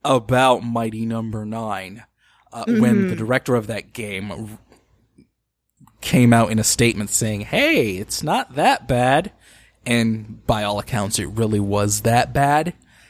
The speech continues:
Speaker 1: And the Sonic the Hedgehog Twitter account kinda, uh, took a shot at them by saying, "Hey, it's not that bad. Me, me, me, me."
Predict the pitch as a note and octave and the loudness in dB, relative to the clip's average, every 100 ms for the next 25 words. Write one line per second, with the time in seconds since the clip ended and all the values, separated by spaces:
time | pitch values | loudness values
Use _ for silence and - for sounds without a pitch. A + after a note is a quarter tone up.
0 | _ _ _ - B2 A#2+ A#2+ A#2 A2 G#2 | _ _ _ -2 2 2 2 0 -2 -4
1 | A#2 - A#2+ A#2+ A#2 A#2+ A2+ - A2+ G#2+ | 0 2 2 2 -4 -4 -4 -2 -4 -4
2 | - B2+ A#2 G#2 - F#2+ G2 - A2+ G2 | -6 -2 -2 -2 -6 -6 -6 -6 -6 -6
3 | F#2 - - - - - G#2+ F#2 - _ | -8 -10 -20 -20 -20 -8 -6 -6 -10 _
4 | _ - - C3 - - B2 A#2+ G2 - | _ -8 -2 -2 0 2 4 2 0 -8
5 | G#2+ G#2 G2+ G#2+ - A#2 C#3 E3+ G3 E4 | -12 -10 -8 -8 -8 -8 -6 -4 -2 -2
6 | D#4+ - G3 G#3 G3+ G3 C4 A#3+ G#3 F#3+ | -2 -4 2 4 4 4 4 4 6 6
7 | A3 D4+ A3 G#3+ G#3 G3+ G3+ G#3 G3 G3 | 4 0 -2 -4 -6 -6 -6 -4 -2 -2
8 | A#3+ | -2